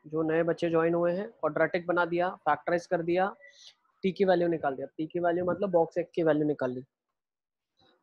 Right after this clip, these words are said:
अब बॉक्स एक्स की वैल्यू दी हुई है, तो एक्स की वैल्यू क्या हो जाएगी? तो फर्स्ट में माइनस इन्फिनिटी से माइनस वन, तो माइनस इन्फिनिटी से माइनस वन अगर बॉक्स एक्स है, तो एक्स का वैल्यू माइनस इन्फिनिटी से ज़ीरो होगा।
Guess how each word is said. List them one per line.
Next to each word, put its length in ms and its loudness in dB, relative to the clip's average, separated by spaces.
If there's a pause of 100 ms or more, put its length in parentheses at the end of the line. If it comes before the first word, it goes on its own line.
(120)
अब 60 -2
बॉक्स 400 4
एक्स 140 0
की 120 2
वैल्यू 220 6
दी 100 2
हुई 140 8
है, 60 8
तो 80 2
एक्स 160 0
की 100 -2
वैल्यू 240 6
क्या 160 4
हो 60 6
जाएगी? 320 4
तो 140 -6
फर्स्ट 340 -2
में 120 0
माइनस 400 0
इन्फिनिटी 280 -4
से 80 -4
माइनस 360 -2
वन, 80 0
तो 760 -18
माइनस 340 -2
इन्फिनिटी 380 -4
से 100 -2
माइनस 400 0
वन 180 2
अगर 220 2
बॉक्स 280 0
एक्स 220 -2
है, 80 -2
तो 100 -6
एक्स 180 -4
का 100 -2
वैल्यू 340 0
माइनस 400 -4
इन्फिनिटी 420 -2
से 120 -2
ज़ीरो 300 -2
होगा। 300 -8